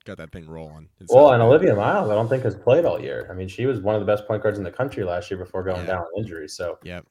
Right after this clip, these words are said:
Speaker 2: uh, yeah, that's, that's a, that's a really, really good program as well.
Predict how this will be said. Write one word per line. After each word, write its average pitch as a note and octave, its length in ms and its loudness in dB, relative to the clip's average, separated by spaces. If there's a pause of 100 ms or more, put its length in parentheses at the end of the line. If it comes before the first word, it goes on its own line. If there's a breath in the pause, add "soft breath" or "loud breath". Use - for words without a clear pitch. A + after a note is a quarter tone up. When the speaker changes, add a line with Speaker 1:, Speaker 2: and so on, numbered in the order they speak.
(160)
Speaker 2:
uh, F2 100 -10
yeah, F#2 120 -2
that's, - 320 -4
that's G2 260 -6
a, F#2+ 200 -2
that's A2+ 200 -6
a F2+ 60 -12
really, F#2+ 300 -2
really F#2 220 -2
good F2+ 200 -6
program F2 360 -6
as E2 120 -16
well. E2+ 340 -6